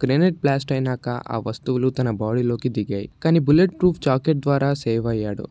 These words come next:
కట్ చేస్తే తాజ్ బిల్డింగ్‌లో ఉన్న వాళ్ళని కాపాడాక మేజర్ సందీప్ దగ్గర ఒకటే గ్రెనేడ్ మిగిలింది.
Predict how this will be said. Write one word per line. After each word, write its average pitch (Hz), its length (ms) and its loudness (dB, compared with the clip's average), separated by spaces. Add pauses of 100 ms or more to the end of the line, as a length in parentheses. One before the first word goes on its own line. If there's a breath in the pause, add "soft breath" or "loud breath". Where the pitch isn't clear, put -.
కట్ 143 260 0
చేస్తే 185 300 4
తాజ్ 147 320 2
బిల్డింగ్‌లో 151 380 2
ఉన్న 139 120 2
వాళ్ళని 127 420 0
కాపాడాక 123 840 -2 (160)
మేజర్ 165 280 4
సందీప్ 143 360 2
దగ్గర 135 500 0
ఒకటే 127 300 -2
గ్రెనేడ్ 117 420 -2
మిగిలింది. 104 460 -4